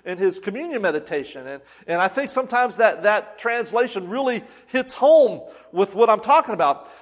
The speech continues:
This is such a beautiful picture of the intimacy and the connectedness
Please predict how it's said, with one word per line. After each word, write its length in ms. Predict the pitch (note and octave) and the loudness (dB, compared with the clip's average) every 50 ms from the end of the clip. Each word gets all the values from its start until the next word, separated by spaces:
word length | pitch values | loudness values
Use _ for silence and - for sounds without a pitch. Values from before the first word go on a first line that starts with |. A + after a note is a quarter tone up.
| - _ | -20 _
This 280 | - D#3+ B3 D4 C#4 - | -4 -2 -2 0 0 -2
is 120 | A#3 - | -4 -2
such 260 | - - C4 B3+ C4 | 0 2 2 2 2
a 60 | G#3+ G3 | 0 -2
beautiful 460 | D3 F3+ C4 D4+ D#4+ D4+ A3 C#4 B3+ | -2 -2 -2 0 0 0 0 -2 -4
picture 640 | - - C4+ E4+ - - - G3+ G3 F#3+ F#3+ F#3+ - - - - - - | -4 -2 -2 -2 -2 -4 -2 0 0 0 0 -2 -6 -20 -20 -14 -4 0
of 160 | F3+ F#3+ D#3+ | 0 0 2
the 160 | E3+ G#3+ - | 0 0 0
intimacy 580 | B3+ D#4 E4 - C#4 A#3+ A3 F#3+ - - G3 F#3+ | 0 0 0 -2 -4 -2 -2 -2 -2 -2 -4 -4
and 120 | F#3 F3 | -4 -4
the 60 | F3 | -6
connectedness 1000 | E3+ - - G3+ F#3+ G3+ A#3+ D4 A3 - - G3+ F#3+ F3 F3 E3 D#3+ D#3+ D#3+ - | -6 -6 -6 -6 -4 0 0 0 0 0 -2 -4 -4 -4 -2 0 0 0 -2 -4